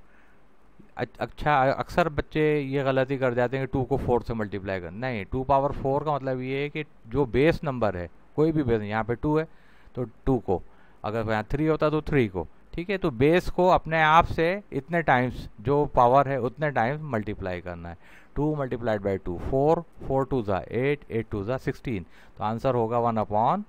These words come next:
sixteen। तो ये एक्सपोनेंट है। एक्सपोनेंट का मतलब ये हुआ कि किसी भी बेस नंबर के ऊपर कोई पावर लिखी हुई है,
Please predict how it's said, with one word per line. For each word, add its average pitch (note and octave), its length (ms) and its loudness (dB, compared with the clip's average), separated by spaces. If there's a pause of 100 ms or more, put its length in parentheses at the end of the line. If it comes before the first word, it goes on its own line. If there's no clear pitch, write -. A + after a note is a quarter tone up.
(240)
sixteen। E2 440 -8 (1500)
तो B2+ 60 -14
ये E3+ 400 -8 (880)
एक्सपोनेंट G#2+ 560 -4
है। A2 200 -6
एक्सपोनेंट D#3 360 -4
का D#3+ 100 2
मतलब D3+ 280 0
ये D3 120 -2
हुआ D#3 320 2 (420)
कि C#3 140 -6
किसी D#3 400 -4
भी D#3+ 140 -2
बेस C3+ 360 -2
नंबर D3+ 340 -2
के D#3+ 100 -6
ऊपर D#3+ 420 -2 (480)
कोई B2 140 -2
पावर A2+ 380 0
लिखी A#2 420 -6
हुई E3 160 -2
है, E3 280 -4